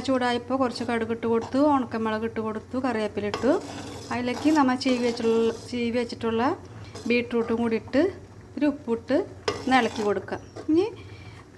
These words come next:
ഒരു മിക്സിയിലേക്ക് ചെറിയൊരു കൈപ്പിടി നാളികേരത്തിലേക്ക് ഒരു ചുവന്നുള്ളി, ഒരു വെളുത്തുള്ളി, എരിവിന് ആവശ്യമായിട്ടുള്ള പച്ചമുളക്, ഞാൻ ഇത്തിരി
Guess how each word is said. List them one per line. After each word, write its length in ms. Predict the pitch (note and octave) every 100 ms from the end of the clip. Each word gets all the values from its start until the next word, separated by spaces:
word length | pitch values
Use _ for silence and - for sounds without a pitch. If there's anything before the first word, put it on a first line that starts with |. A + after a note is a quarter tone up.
| -
ഒരു 100 | D4+ D4+
മിക്സിയിലേക്ക് 640 | C#4 - B3+ A#3+ A#3+ D4+ F#4+ D4 - - - - - - - -
ചെറിയൊരു 320 | C#4+ C#4 D#4 D#4+
കൈപ്പിടി 360 | D4+ C#4+ B3+ C4
നാളികേരത്തിലേക്ക് 680 | B3+ A3+ A3 A3 G#3+ G#3 C#4 D4
ഒരു 100 | B3 -
ചുവന്നുള്ളി, 440 | A#3 A3 A3 G#3+ A#3+
ഒരു 60 | A#3+
വെളുത്തുള്ളി, 480 | A3 G#3 G#3 A3 E4+ - - - - - - - -
എരിവിന് 260 | C4 B3+ B3
ആവശ്യമായിട്ടുള്ള 420 | B3 B3 A#3+ A#3 C#4+
പച്ചമുളക്, 460 | C#4 A#3 G3+ F3+ F3+ F#3+
ഞാൻ 80 |
ഇത്തിരി 140 | G#3+